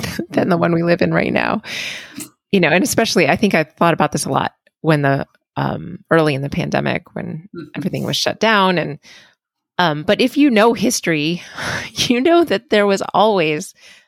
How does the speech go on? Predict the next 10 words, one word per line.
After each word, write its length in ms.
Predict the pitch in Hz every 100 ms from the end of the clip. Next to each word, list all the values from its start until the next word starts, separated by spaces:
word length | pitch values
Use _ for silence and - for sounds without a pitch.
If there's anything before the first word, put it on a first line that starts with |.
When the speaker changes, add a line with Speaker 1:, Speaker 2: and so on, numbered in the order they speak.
| _
Speaker 1:
something, 720 | - - 196 - - - -
and 160 | - 180
that 180 | 175 - - - - _ _ _
even 400 | 214 285 262 202
if, 340 | - 190 214 - _ _ _ -
say, 280 | - 180
people 320 | - 220 190 165
live 200 | 160 -
peacefully 600 | - 208 - 170 165 156
for 360 | - - 156